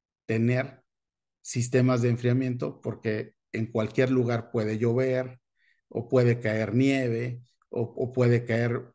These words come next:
mucho, o puede incrementarse la temperatura al, a, a, a niveles m-, más altos de los, de los óptimos para operación de los equipos, y eso no permitiría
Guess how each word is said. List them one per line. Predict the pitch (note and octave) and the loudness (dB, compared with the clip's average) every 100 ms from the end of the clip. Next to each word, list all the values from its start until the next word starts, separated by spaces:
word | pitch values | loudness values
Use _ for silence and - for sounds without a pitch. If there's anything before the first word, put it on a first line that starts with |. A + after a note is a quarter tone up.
| - | -4
mucho, | B2 B2+ B2 - A#2+ | 0 0 -2 -6 -8
o | A2+ | -2
puede | C3 C3 | 2 2
incrementarse | A2+ A2 G#2+ A#2+ A#2 A#2+ | 2 0 -2 -4 -4 -4
la | G#2+ | -4
temperatura | - G2+ A2 G2+ - A#2+ A2+ | -6 -6 -8 -8 -4 -2 -2
al, | A2 - _ _ _ | -4 -8 _ _ _
a, | - G#2 - - - A2 A2 - | -10 -8 -10 -12 -8 -6 -8 -10
a, | A2 | -6
a | A2+ | -2
niveles | A2+ A#2 A#2+ A2 A#2+ | 0 2 0 -2 -2
m-, | B2 B2 | -4 -4
más | A#2+ A#2 A2+ | -2 -2 0
altos | B2 B2 A#2+ G#2+ | -2 -2 -6 -8
de | A2 | -8
los, | G#2 G#2 - - _ _ _ | -8 -10 -14 -20 _ _ _
de | - G#2+ | -8 -6
los | G#2 - | -6 -2
óptimos | C#3+ C#3 C3+ A#2 A2+ A#2+ - - | -2 -2 -2 -2 -2 -8 -14 -8
para | A2 | -6
operación | G#2+ - G#2+ F#2+ B2 A#2 | -6 -6 -8 -4 -2 -2
de | A2+ | -2
los | A2 - | -6 -8
equipos, | A#2+ C#3 B2+ B2 B2 - _ _ | -6 -6 -6 -8 -8 -12 _ _
y | - A2+ | -4 -4
eso | A2 B2 A#2+ - _ | -2 -4 -6 -12 _
no | - B2 B2 | -2 0 2
permitiría | A#2 A2 A2 A2 G#2+ A2+ G#2+ | 0 -4 -6 -4 -4 -4 -8